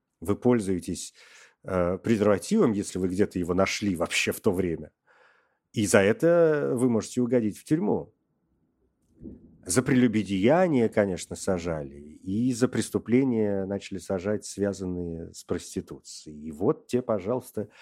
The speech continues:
ответ для тех, кто не понимает, чем феминистки занимаются. А в конце концов, конечно, они добились и по сию пору добиваются и равноправия для женщин. Еще раз скажу,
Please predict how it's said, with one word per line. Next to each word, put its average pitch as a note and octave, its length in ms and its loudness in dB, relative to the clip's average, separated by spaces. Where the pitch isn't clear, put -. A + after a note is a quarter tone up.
ответ G#2+ 340 -2
для F#2 160 0
тех, - 220 -4
кто - 280 -4
не F2+ 100 -6
понимает, F2 380 -6
чем F#2 240 -8
феминистки E2+ 500 -8
занимаются. E2+ 400 -8
А D2+ 40 -6
в - 60 -12
конце F2 320 -6
концов, C3 340 -2
конечно, F2+ 420 -6
они F2+ 260 -6
добились F2 460 -6
и - 20 -20
по - 80 -14
сию F#2 260 -6
пору G2 240 -6
добиваются F2 600 -8
и F#2+ 60 -4
равноправия G2+ 680 2
для E2+ 640 -4
женщин. D2+ 400 -8
Еще - 260 0
раз C#3+ 140 -2
скажу, D2 400 -10